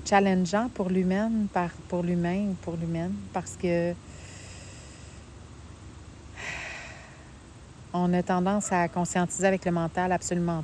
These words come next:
tout. Puis c'est là qu'on se perd. <laughs> Fait que c'est vraiment d'être dans le moment présent, puis d'être pleinement présent. Tu sais, tantôt, j'étais dans la piscine,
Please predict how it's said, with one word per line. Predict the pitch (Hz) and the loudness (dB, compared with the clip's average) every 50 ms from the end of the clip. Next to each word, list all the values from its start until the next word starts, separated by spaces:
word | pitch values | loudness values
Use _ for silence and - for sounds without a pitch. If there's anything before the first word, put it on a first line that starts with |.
| - - | -4 -6
tout. | - 226 240 240 - - - - - - - - - - - - - - - - - - - - - - - - - - - - - - - - - - - - - - - - - - - - - | -6 -6 -6 -6 -8 -14 -18 -16 -16 -16 -16 -14 -14 -14 -14 -14 -14 -14 -14 -14 -14 -14 -14 -14 -14 -14 -14 -14 -14 -14 -14 -14 -14 -14 -14 -14 -14 -14 -14 -14 -14 -14 -14 -14 -14 -14 -14 -14 -6
Puis | - 190 | -4 -4
c'est | 175 - 202 | 2 4 6
là | 180 185 190 | 8 8 8
qu'on | - 202 175 | 8 6 4
se | 165 - - | 4 2 0
perd. | - - - - 151 - - - - - - - - - - | 0 -2 -2 -4 -8 -10 -12 -12 -14 -14 -14 -14 -8 -2 -2
<laughs> | 190 - - - - - - - - - - - - - - - - - - - - - - - - - - - - - - - - - - - - - - - - - - - - - - - - - - - - - - - - - - | -2 -2 -2 -8 -16 -16 -16 -16 -16 -16 -18 -18 -18 -18 -18 -18 -18 -18 -18 -18 -18 -18 -18 -18 -18 -18 -18 -18 -18 -18 -18 -18 -18 -18 -18 -18 -18 -18 -18 -18 -18 -18 -18 -18 -18 -18 -18 -18 -18 -18 -18 -18 -18 -18 -18 -16 -16 -4 2
Fait | 214 214 214 | 4 4 4
que | - - | 2 2
c'est | - 233 | 2 2
vraiment | 190 196 190 220 220 220 233 247 254 | 4 6 8 8 8 8 8 6 6
d'être | 220 214 202 202 208 208 - - 180 | 6 6 8 8 6 4 2 -2 0
dans | 180 185 185 | 2 4 4
le | 185 | 6
moment | 185 185 180 185 190 190 | 6 4 4 4 2 0
présent, | 185 - 190 185 175 160 165 185 190 196 196 - | 0 0 2 2 2 2 2 2 2 0 0 -2
puis | - - 185 180 180 180 180 180 175 175 175 175 175 175 175 - - - - - - - - - - - - - - - - - - - - - - - - - - - - - - - | -6 -6 -2 -2 0 0 0 0 0 0 0 -2 -2 -4 -8 -12 -16 -18 -18 -18 -18 -18 -18 -16 -16 -16 -16 -16 -18 -18 -18 -18 -18 -18 -18 -18 -20 -20 -20 -20 -20 -20 -20 -16 -4 -2
d'être | 175 170 165 - | 0 0 0 -2
pleinement | - - 196 202 202 208 202 190 180 185 196 208 208 202 | -4 0 4 6 6 6 6 6 6 4 4 4 2 0
présent. | - - - 170 156 151 151 170 175 175 175 - - - - - - - - - - - - - - - - | 0 -2 -2 -2 -2 -2 -2 -4 -4 -4 -6 -8 -12 -16 -18 -18 -18 -16 -16 -16 -16 -16 -16 -16 -16 -16 -8
Tu | - | -6
sais, | - 202 | -2 2
tantôt, | - 196 190 180 - 226 | 4 4 4 6 4 4
j'étais | 220 202 202 - 202 | 4 4 2 4 4
dans | 185 185 180 | 4 6 6
la | 170 165 | 6 4
piscine, | 160 - - - - - 226 220 220 208 | 2 0 -4 -2 0 2 4 4 4 2